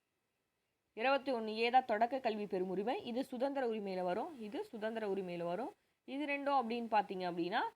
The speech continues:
அடிப்படை உரிமைகளை வந்து வரும், அடிப்படை உரிமை, சரியா? பார்த்தோன்னே நம்ம இதையும் சேர்த்து தெரிஞ்சுக்கணும். இது ரெண்டும் அடிப்படை உரிமையில வரும், இது என்ன பண்ணும்? சுதந்திர உரிமையில வரும், இது வந்து சமயச்சார்பு உரிமையில வந்து வரும். அப்ப நமக்கு தவறானது என்ன?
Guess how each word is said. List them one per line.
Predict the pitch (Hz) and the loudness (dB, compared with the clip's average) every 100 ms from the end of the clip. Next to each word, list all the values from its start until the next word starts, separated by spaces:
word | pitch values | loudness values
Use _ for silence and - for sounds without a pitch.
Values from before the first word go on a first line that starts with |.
| _ - | _ -8
அடிப்படை | 202 277 302 269 233 | -2 -2 0 0 0
உரிமைகளை | 233 254 254 214 180 | -2 -2 -2 0 0
வந்து | 175 165 | -2 -4
வரும், | 170 - | -8 -6
அடிப்படை | 185 226 240 262 | -4 -4 -2 -2
உரிமை, | 330 196 170 160 | 0 -2 -2 -4
சரியா? | 208 208 180 | -4 -2 0
பார்த்தோன்னே | 220 247 262 269 339 | 2 0 0 -4 -4
நம்ம | 269 202 | -4 -4
இதையும் | 208 262 269 | -2 -4 -4
சேர்த்து | 262 226 214 | -4 -6 -4
தெரிஞ்சுக்கணும். | 190 165 165 156 _ _ - | -4 -4 -6 -8 _ _ -14
இது | 202 | -8
ரெண்டும் | 214 233 | 0 4
அடிப்படை | 226 233 233 233 | 4 2 -2 -2
உரிமையில | 233 240 233 | -2 -2 0
வரும், | 226 254 403 - _ - | 0 0 -2 -6 _ -10
இது | 247 | -4
என்ன | 262 269 | -2 0
பண்ணும்? | 240 190 156 _ _ | -2 -6 -8 _ _
சுதந்திர | - 233 247 247 | -6 -2 0 0
உரிமையில | 240 240 233 226 - _ | -2 -2 0 0 -2 _
வரும், | - 277 - | -6 -6 -4
இது | 240 233 | -2 0
வந்து | 240 240 440 554 _ _ _ | 0 0 -2 -4 _ _ _
சமயச்சார்பு | 247 262 277 269 233 214 | -2 0 2 6 6 4
உரிமையில | 202 185 170 | -2 -2 -2
வந்து | 170 | -2
வரும். | 175 151 135 _ _ _ _ _ _ _ _ - | -2 -4 -6 _ _ _ _ _ _ _ _ -16
அப்ப | 190 214 | -6 -4
நமக்கு | 208 202 | -2 2
தவறானது | 202 214 254 254 233 | 6 8 8 6 2
என்ன? | 240 | 2